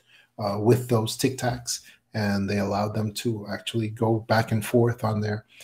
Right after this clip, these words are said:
and do different things, uh, where they did the final testing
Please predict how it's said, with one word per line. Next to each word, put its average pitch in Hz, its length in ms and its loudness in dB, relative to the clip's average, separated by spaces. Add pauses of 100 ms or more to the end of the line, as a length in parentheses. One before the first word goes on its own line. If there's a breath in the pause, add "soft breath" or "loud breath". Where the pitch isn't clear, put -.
(240 soft breath)
and 98 380 0
do 120 180 8
different 120 460 6
things, 117 400 4
uh, 98 320 -6
where 110 280 -4
they 101 120 0
did 101 200 -2
the - 80 -12
final 104 360 2
testing - 460 0